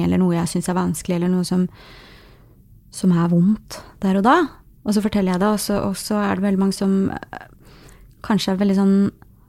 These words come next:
handlingsrettet, som skal løse det for meg, og som jo selvfølgelig er en veldig sånn fin tanke, men som kanskje ikke nødvendigvis er akkurat det jeg trenger,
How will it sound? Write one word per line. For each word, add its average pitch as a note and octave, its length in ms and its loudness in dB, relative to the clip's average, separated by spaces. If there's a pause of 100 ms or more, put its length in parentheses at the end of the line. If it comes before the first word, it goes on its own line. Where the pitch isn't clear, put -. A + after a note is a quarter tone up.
(680)
handlingsrettet, F3+ 1120 0
som - 140 -12
skal G#3 180 2
løse F#3+ 300 2
det F3+ 100 -4
for - 140 -2
meg, F3+ 120 2
og F#3 80 0
som A#3 140 4
jo A#3 80 0
selvfølgelig F3+ 400 0
er F3+ 120 2
en G3+ 100 2
veldig F3+ 160 2
sånn F3+ 100 -2 (160)
fin F3 480 0 (1200)
tanke, G#3+ 540 -2 (920)
men A#3 120 2
som B3 100 4
kanskje G#3 160 0
ikke A3 100 4
nødvendigvis F#3 480 0
er - 80 -4
akkurat G3 320 -4
det F#3+ 140 0
jeg F3+ 180 -4
trenger, F#3+ 480 0